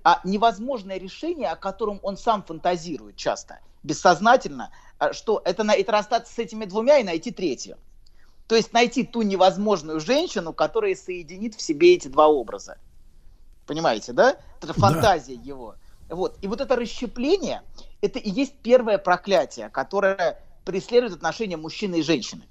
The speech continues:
Speaker 1: Это то фундаментальное расщепление, с одной стороны, на материнский, а с другой стороны, на сексуальный объект,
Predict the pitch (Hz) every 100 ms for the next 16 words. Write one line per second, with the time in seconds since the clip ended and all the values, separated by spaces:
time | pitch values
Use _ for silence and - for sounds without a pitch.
0 | _ _ _ 175 202 196 269 220 208 175
1 | 196 185 226 196 175 175 - 190 208 180
2 | 120 120 165 160 180 - 147 147 196 208
3 | 196 139 131 - 233 - _ - - -
4 | 156 139 196 185 277 240 202 175 - -
5 | 202 185 123 113 104 107